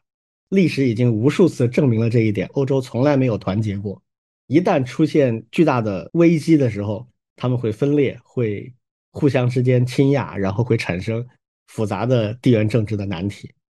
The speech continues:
所以欧洲会更麻烦一些。所以有美国的战略学者，他们就在总结啊，说大国竞争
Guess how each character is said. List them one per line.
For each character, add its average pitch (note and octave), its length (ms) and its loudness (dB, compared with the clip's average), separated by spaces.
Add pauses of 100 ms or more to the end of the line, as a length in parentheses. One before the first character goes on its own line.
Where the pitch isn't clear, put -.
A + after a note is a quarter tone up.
(200)
所 C3+ 140 0
以 C3 80 4
欧 F3 220 4
洲 E3 160 2
会 C#3 100 0
更 A#2+ 200 0
麻 F#2+ 200 -4
烦 A#2 200 -4
一 A2 60 -8
些。 - 220 -14 (680)
所 F#3+ 140 2
以 D3+ 240 4
有 A2 360 -2 (500)
美 A#2+ 220 0
国 C3 160 2
的 F3 140 2
战 D#3+ 220 0
略 B2+ 140 2
学 B2 280 -2
者， C3+ 320 -6
他 B2+ 160 -4
们 C3 80 0
就 B2+ 100 2
在 B2 220 -2
总 F#2+ 280 -4
结 F#2 180 -4
啊， G2 240 -4
说 A2+ 180 -2
大 C3+ 220 -2
国 A#2 180 0
竞 B2 200 2
争 C3 200 -2